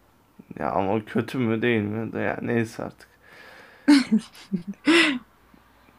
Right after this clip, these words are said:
Yani burçlar dediğin gibi de yani işte günü gününe yorumlarla insanların her bokunu işte şey, ben de bu arada gerçekten, e, her ne kadar eleştirsen de bakıyorum. Çünkü merak edilecek bir konu. Instagram'dan falan bakıyorum.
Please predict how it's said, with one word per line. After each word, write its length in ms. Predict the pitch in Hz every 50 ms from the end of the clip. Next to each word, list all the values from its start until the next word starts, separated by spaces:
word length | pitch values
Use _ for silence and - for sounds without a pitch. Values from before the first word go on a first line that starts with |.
| _ _ _ _ - - - _ - - -
Yani 580 | - 123 123 139 165 196 226 226 208 185 156 143
burçlar 680 | 156 175 180 175 - - - 185 208 208 214 202 185 180
dediğin 320 | 190 190 185 208 202 196
gibi 220 | 175 180 180 190 190
de 40 |
yani 560 | 180 156 143 147 151 156 160 156 151 143 139 -
işte 300 | - - - - 139 139
günü 400 | 139 131 131 120 139 147 151 151
gününe 300 | 143 147 143 139 139 143
yorumlarla 680 | 139 135 135 131 131 135 135 135 135 135 135 131 131 131
insanların 680 | 131 127 127 120 - 135 131 131 123 127 123 131 131 143
her 300 | 139 135 143 147 143 135
bokunu 380 | 139 131 135 - 139 135 127
işte 400 | 120 131 - - - 135 135 131 135 - - - - - - - - _ _ _ _ _
şey, 280 | - - 139 139 123
ben 240 | 135 151 170 196 202
de 100 | 180 156
bu 140 | 135 135 131
arada 160 | 127 120 120
gerçekten, 480 | 113 117 127 131 - - - 135 120 - - - - - -
e, 200 | - 120 117 110 -
her 180 | - 131 135 139
ne 100 | 143 139
kadar 140 | 151 160 117
eleştirsen 680 | 123 131 135 139 135 - - 151 139 - 196 208 208
de 120 | 196 139
bakıyorum. 460 | 135 139 - - - 185 175 127 120 110
Çünkü 340 | - 139 139 - - 175 147
merak 460 | 131 139 135 127 131 135 151 151 151
edilecek 420 | 151 131 135 131 127 143 147 - 131
bir 60 | 120
konu. 180 | - 110 110
Instagram'dan 560 | 113 113 113 113 - 123 117 120 120 120 113 110
falan 280 | - 117 113 110 110
bakıyorum. 440 | 107 110 - - 151 139 127 156